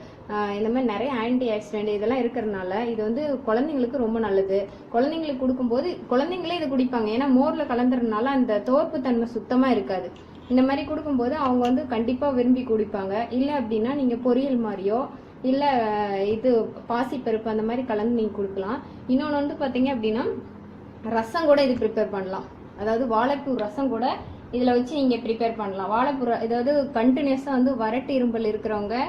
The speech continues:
இந்த வாழைப்பூ ரசத்தை வச்சு நீங்க குடிச்சீங்க அப்படின்னா கண்டிப்பா வந்து என்ன ஆகுன்னா அந்த, ஆ,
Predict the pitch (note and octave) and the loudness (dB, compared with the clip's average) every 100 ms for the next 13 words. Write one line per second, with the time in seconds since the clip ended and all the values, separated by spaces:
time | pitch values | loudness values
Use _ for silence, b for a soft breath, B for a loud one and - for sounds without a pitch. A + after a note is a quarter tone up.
0 | - B B A3 G#3+ A3+ D4 D4 C4+ G#3+ | -6 B B 0 4 4 4 0 0 0
1 | A3 - C4 A#3 C4 A#3 A3+ A3+ B3 B3 | -2 0 0 2 0 2 2 0 0 2
2 | B3 A3 G3 F#3+ F#3 A#3+ C#4 G3 A3 B3+ | 2 2 0 -2 -2 -4 -4 0 2 2
3 | B3 C#4 A#3+ A3+ A3 G#3 G3 A3+ C#4+ A3 | 0 0 0 0 -2 -2 -4 -2 0 0
4 | G3 F#3+ - B - - G3+ G3 F#3+ | 0 -2 -6 B -16 -8 -4 -4 -4